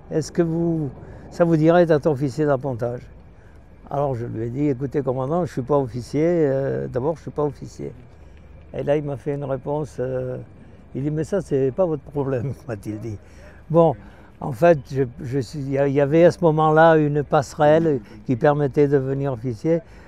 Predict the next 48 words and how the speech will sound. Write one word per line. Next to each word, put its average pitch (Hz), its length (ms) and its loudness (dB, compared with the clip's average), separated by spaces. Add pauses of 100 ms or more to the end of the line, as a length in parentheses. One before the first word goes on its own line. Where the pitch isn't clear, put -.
(160)
euh, 135 120 -6 (180)
à 127 100 -6
des 127 120 0
gens 143 220 -2
qui 131 140 -4
avaient 131 180 0
une 135 80 -4
expérience 131 560 -6
un 123 100 -6
peu 131 160 -6
comme 123 200 -6
la 123 100 -8
mienne. 123 180 -8
Nous 127 140 -6
avons 143 180 0
été 135 180 -2
quelques-uns 135 540 -2 (380)
à 139 80 0
prendre 135 340 -2
cette 117 240 -6
option. 175 460 -2 (460)
Moi, 139 120 -2
j'étais 127 300 -4
certainement 131 560 -6
le 123 80 -4
premier, 120 440 -10 (640)
ou 113 140 -8
un 127 80 -6
des 123 140 -6
premiers. 120 420 -10 (880)
Et 131 880 2
donc, 160 200 2
je 156 80 0
suis 139 160 0
rentré 135 520 2
à 143 120 4
l'école 139 360 0
des 131 160 -6
officiers, 123 260 -10
au, 135 200 -2
au, 120 420 0
oui, 165 160 2
à 120 100 0
l'E 123 220 0
A 139 100 4
E, 220 180 0
à 123 80 2
l'école 139 500 0